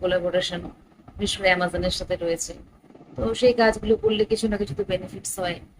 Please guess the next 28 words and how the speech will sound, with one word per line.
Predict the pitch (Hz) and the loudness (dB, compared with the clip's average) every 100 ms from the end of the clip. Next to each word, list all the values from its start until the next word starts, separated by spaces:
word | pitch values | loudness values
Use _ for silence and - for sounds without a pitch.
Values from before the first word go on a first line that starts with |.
| - - | -20 -12
তো | 233 | 2
সেগুলো | 254 247 | 6 8
একেবারে | 226 214 214 220 226 | 6 4 0 2 2
ছেড়ে | 214 202 | 2 2
দিতে | 208 208 | 4 2
এখন | 202 196 | 2 -4
চাইছি | 196 190 185 - 196 | -4 -2 -2 -4 -4
না। | 190 175 - - - - | -4 -4 -12 -20 -18 -10
আর | |
তোমাদের | 190 208 208 | -2 2 2
সাথে | - 208 | 2 0
যোগাযোগ, | 196 185 190 196 196 | 2 2 2 2 0
কমেন্ট, | 190 185 185 185 185 | 2 4 4 0 -2
এগুলো | 190 190 196 190 - - - - - | -4 0 0 -2 -6 -20 -20 -16 -2
আমাকে | 220 226 226 | 2 4 4
অনেক | 214 254 294 269 220 | 4 6 6 4 6
বেশি, | 208 196 | 4 4
অনেক | 190 196 233 269 247 | -2 0 2 4 4
বেশি | 233 233 233 | 0 0 0
পজিটিভিটি | 202 196 208 220 214 | 0 0 2 2 2
দেয়, | 214 202 | 2 2
অনেক | 190 190 | 0 -4
বেশি | 202 208 | -2 0
এন্থু | 190 196 - 247 | 0 -2 0 2
দেয় | 226 180 | 4 4
জীবনে | 170 180 185 185 | 2 -4 -6 -4
চলার | 180 180 175 | -2 -2 -4
জন্য। | 175 170 | -6 -8